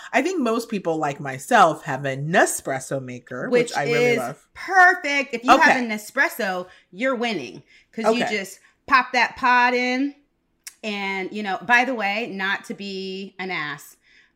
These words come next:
Speaker 2: but please don't confuse your, your Keurig for a Nespresso.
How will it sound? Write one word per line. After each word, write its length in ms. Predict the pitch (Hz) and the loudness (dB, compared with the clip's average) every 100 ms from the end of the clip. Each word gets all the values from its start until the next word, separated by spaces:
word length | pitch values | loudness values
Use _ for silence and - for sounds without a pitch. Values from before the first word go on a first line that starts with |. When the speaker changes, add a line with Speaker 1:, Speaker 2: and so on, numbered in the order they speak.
| _ 151 | _ _
Speaker 2:
but 400 | 214 190 170 - _ - _ | -2 -2 -2 -8 _ -20 _
please 240 | - 294 330 | -8 -6 -4
don't 220 | 339 - | -6 -6
confuse 480 | 208 180 185 175 175 | -10 -10 -10 -10 -8
your, 320 | 165 156 - | -8 -8 -10
your 160 | 170 165 | -12 -14
Keurig 680 | - - 175 165 160 160 | -14 -10 -8 -6 -8 -10
for 220 | - 165 | -12 -12
a 60 | 156 | -10
Nespresso. 800 | 156 147 - 147 139 156 151 170 | -10 -14 -14 -14 -14 -14 -14 -16